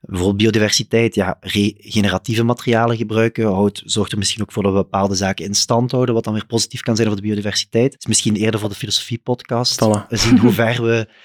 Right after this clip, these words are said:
Speaker 1: kunnen doorredeneren tot we tot het begin komen. Maar ja, het is voor mij wel een tool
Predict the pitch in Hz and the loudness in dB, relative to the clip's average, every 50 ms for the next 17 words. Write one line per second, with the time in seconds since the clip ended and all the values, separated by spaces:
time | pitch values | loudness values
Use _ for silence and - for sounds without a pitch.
0 | - - _ - - 117 113 107 104 113 131 135 143 135 139 135 139 139 143 143 | -20 -20 _ -2 0 0 2 2 4 4 4 4 4 2 2 0 0 0 0 -2
1 | 143 - 139 127 - 131 120 - 123 - - 104 104 98 104 117 131 147 - - | -4 -6 -6 -6 -6 -6 -6 -6 -8 -8 -8 -10 -8 -2 -2 0 0 0 0 0
2 | 151 151 156 156 170 165 - 117 120 113 107 - - - 107 101 98 107 - - | 0 0 0 -2 -4 -2 -2 -2 0 0 -2 -6 -4 -2 -2 -2 -2 -4 -6 -6
3 | - - - - 107 110 117 131 120 120 113 107 98 _ - - 95 85 78 | -6 -6 -6 -4 -2 0 0 2 2 2 0 -2 -4 _ -6 -6 -6 -6 -8